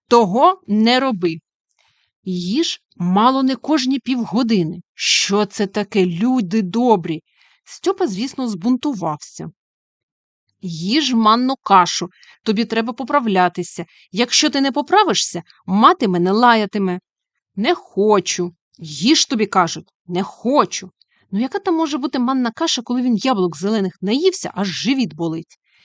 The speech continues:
«Їж, бо погано буде». «Не хочу».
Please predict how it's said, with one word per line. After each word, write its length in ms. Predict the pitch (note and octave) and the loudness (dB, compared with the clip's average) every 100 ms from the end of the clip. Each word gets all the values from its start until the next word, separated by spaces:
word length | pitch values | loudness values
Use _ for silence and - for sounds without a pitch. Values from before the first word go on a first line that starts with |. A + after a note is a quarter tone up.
| _ | _
«Їж, 540 | E3+ C#3+ F3 C#4+ D4+ A3 | -16 -10 -2 0 0 -4
бо 120 | F3 G#3+ | -6 0
погано 540 | D4 A#3+ G3 G3 F#3+ | 2 4 4 4 0
буде». 380 | E3 F3+ E3+ E3 - _ | 0 -2 -2 -8 -12 _
«Не 220 | D#3+ G3+ | -8 -6
хочу». 600 | - F3+ F#3 E3+ - F3 | -4 -2 -2 -2 -4 -6